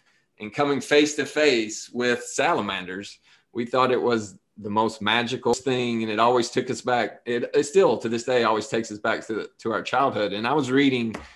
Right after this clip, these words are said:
and I mentioned it on the episode, I was reading not too long ago that there are more salamanders species in Appalachia than anywhere else in the world.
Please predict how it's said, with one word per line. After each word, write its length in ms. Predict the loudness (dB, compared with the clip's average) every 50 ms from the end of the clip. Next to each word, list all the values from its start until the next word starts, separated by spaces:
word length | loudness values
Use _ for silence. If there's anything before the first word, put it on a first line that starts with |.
| -10 -2
and 80 | 0
I 40 | 0
mentioned 360 | 4 4 4 4 2 2 2
it 120 | 2 2 2
on 140 | 2 0 2
the 100 | 2 0
episode, 440 | 0 0 -4 -4 -2 -2 0 2
I 60 | 2 0
was 140 | 0 0
reading 340 | 0 0 0 2 0 -2 -2
not 200 | -2 -2 -4 -4
too 120 | -4 -4 -2
long 280 | 0 0 0 -2 -2
ago 300 | -2 -2 -2 0 -2 -2
that 360 | -4 -4 -4 -4 -6 -8 -12 _ _ _ _ -10
there 260 | -2 0 2 4 4
are 120 | 4 4
more 680 | 4 4 4 4 6 6 6 6 6 4 2 -2 -8 -14 _
salamanders 1120 | -4 0 2 2 2 2 0 -2 -2 -2 -4 -2 -2 0 0 0 -2 -4 -6 -12 -16 -20 -20 _ _ _ _ _ _
species 880 | -20 -6 -2 0 0 0 0 -2 -2 -2 0 -2 -2 -4 -8 -12 -14 _ -6
in 260 | -4 -4 -4 -4 -6
Appalachia 680 | -4 -4 -2 0 2 2 2 2 2 0 0 -2 -2
than 120 | -2 -4 -2
anywhere 380 | 0 2 2 2 4 2 2
else 180 | 2 0 -2 -4
in 80 | -6
the 60 | -4 -2
world. 380 | 0 0 0 -2 -4 -8 -12